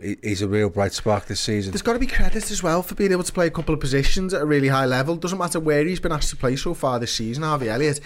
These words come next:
Speaker 2: he has done it well. He was up there for your man of the match, wasn't he?
Speaker 1: Yeah, let's be honest, he's not quick.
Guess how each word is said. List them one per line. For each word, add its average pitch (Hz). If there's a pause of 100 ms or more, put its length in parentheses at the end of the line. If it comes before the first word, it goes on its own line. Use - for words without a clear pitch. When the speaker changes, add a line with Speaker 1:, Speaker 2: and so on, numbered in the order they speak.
(140)
Speaker 2:
he 147
has 143
done 127
it 143
well. 117 (300)
He 143
was 151
up 175
there 185
for 160
your 165
man 156
of 123
the 117
match, 139
wasn't 170
he? 139
Speaker 1:
Yeah, 156
let's 160
be 151
honest, 147
he's 113
not 165
quick. -